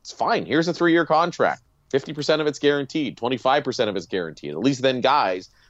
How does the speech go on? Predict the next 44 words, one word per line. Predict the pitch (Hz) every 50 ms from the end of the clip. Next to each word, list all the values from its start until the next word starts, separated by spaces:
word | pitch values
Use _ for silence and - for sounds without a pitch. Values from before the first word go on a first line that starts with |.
| _
will | - 127 120
stick | - - 117 -
around. | 120 127 151 180 175
At | 147 117
least | 117 139 131 - -
teams, | - - 170 180 160 127 123 139 151 165 - - - - _ _ _ _ _ -
you | - 156 131
know, | 104 90 107
will | 127 131 120 123 131 135 127
have | 110 104 113 117 -
to | - 143 127 120 117 107 - _ - _ _ _ -
make | - 113 135 131
decisions. | - 143 131 - 175 156 117 98
They'll, | 104 120 123 123 123 117
maybe | 120 135 151 165 175 180
they'll | 165 170 165 165
allow | 160 156 151 151 156 170 175
an | 156
injured | 131 120 110 113 107 -
guy | 110 98 92
to | 92
come | 90 - 110 101
back | 98 98 92 -
to | - 92
camp | - 107 95 87 82 - -
that | 92 87
has | 92 98 90
a | 90 85
chance | - - 107 98 92 - -
to | 95 90 - - - 107 101 92 - _ -
prove | - - 135 135 131 104
himself | 131 120 110 98 - 120 104 95 87
and | 104 101
work | 107 117 104
his | - 107 95
way | 104 101 95
back | - 107 98 95 92 -
in | - 87
the | 85
lineup | 90 92 92 92 92 87 80 78 -
because | - 80 - 90 80
he's | 90 85 80 90
on | 98 101 104 104 101
that. | 92 87 85 80